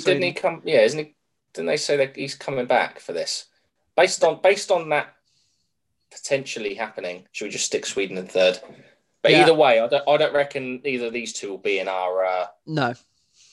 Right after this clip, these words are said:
Speaker 2: Final.
Speaker 1: top four third places, which we'll come on to. Right then.
Speaker 2: Now, the big one, the Group F. I actually
Speaker 1: Hungary, Hungary for the win. <laughs>
Speaker 2: Yeah, oh, yeah, yeah. Hungary coming first. Absolutely. Um,
Speaker 1: They're,
Speaker 2: although
Speaker 1: they're the home nation in this as well.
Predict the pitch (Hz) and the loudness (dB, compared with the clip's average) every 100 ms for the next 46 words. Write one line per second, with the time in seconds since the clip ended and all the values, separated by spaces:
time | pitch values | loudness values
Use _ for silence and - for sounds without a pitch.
0 | _ _ - 143 131 110 - - 110 98 | _ _ 0 2 4 2 -2 0 4 4
1 | 92 - 101 95 - 101 95 - 73 - | 2 0 0 0 -2 -4 -4 -10 -10 -10
2 | - - - 101 - 87 85 - 113 - | -10 -10 -8 -8 -6 -2 -2 -2 -6 -8
3 | - - 156 123 196 190 180 170 156 135 | -20 -2 6 6 8 6 4 4 4 2
4 | 127 - - 185 - 180 147 156 143 135 | -2 -6 0 2 4 2 4 4 4 2
5 | 139 - 262 233 - 180 156 - - - | -4 2 4 6 6 4 4 0 -8 -18
6 | - 175 220 220 - 175 175 180 - 151 | 0 4 6 6 4 4 6 6 4 0
7 | 196 190 180 180 165 156 123 92 - _ | 2 4 4 2 4 6 4 0 -12 _
8 | _ _ _ _ _ - 139 - _ - | _ _ _ _ _ -10 -8 -8 _ -2
9 | 190 214 202 190 175 160 202 165 170 147 | 4 6 6 6 6 4 2 2 0 -2
10 | 143 147 123 - _ - 156 - 143 139 | 2 2 2 -6 _ -4 -4 -2 -4 -2
11 | 147 131 127 - - 185 185 180 190 - | -2 -2 -6 -14 -2 0 4 6 6 6
12 | 247 190 185 180 165 185 196 - 95 90 | 6 4 2 0 0 -2 -2 -6 -8 -10
13 | 87 - 98 107 127 113 85 - | -12 -12 -14 -6 -2 -2 -4 -12